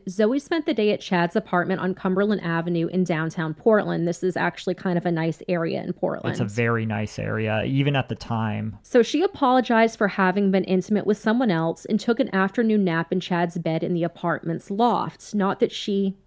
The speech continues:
Speaker 1: needed to apologize for everything they had an open relationship. While Zoe was laying on the bed, Chad snapped. He grasped her by the neck, headbutted her, strangled her until she was dead.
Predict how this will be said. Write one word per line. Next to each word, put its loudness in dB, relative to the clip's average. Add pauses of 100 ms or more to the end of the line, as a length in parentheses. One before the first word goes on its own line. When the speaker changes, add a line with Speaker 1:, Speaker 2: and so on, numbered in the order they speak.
Speaker 1:
needed 4
to 0
apologize 0
for -4
everything -2
they 0
had -4
an -2
open -4
relationship. -2 (500)
While 8
Zoe 6
was 4
laying 2
on 2
the 4
bed, 2 (120)
Chad 2
snapped. -6 (380)
He -2
grasped 4
her 4
by 4
the 4
neck, 0 (400)
headbutted 2
her, -2 (380)
strangled 2
her 0
until 2
she -4
was -2
dead. 0